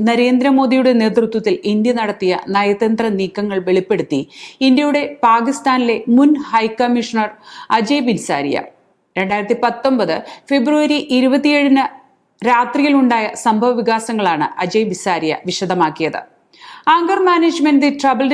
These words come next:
Diplomatic Relationship Between India and Pakistan എന്ന പുസ്തകത്തിലാണ് ഈ സുപ്രധാന വെളിപ്പെടുത്തലുള്ളത്. അഭിനന്ദനെ പിടികൂടി രണ്ട് ദിവസത്തിനുള്ളിൽ അദ്ദേഹത്തിന്റെ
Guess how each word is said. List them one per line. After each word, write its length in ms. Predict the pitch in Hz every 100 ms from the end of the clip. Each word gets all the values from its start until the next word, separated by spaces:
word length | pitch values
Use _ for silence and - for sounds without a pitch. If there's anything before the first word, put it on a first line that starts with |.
| 247
Diplomatic 520 | 254 247 240 233 -
Relationship 600 | 208 214 220 220 226 240 220
Between 360 | 202 214 208 202 220
India 220 | 220 247 240
and 80 | 240 226
Pakistan 420 | 214 214 - 214
എന്ന 100 | 190 180
പുസ്തകത്തിലാണ് 600 | 185 185 202 202 202 190 - 240
ഈ 20 | 247
സുപ്രധാന 560 | 233 220 202 190 185 180 -
വെളിപ്പെടുത്തലുള്ളത്. 800 | 180 180 170 - 165 160 151 - - _ _ _ - - - 226
അഭിനന്ദനെ 480 | 220 269 254 262 262
പിടികൂടി 460 | 254 247 240 262 269 294
രണ്ട് 240 | 254 254 233
ദിവസത്തിനുള്ളിൽ 600 | 262 247 247 240 233 226 226 -
അദ്ദേഹത്തിന്റെ 540 | 196 208 226 220 208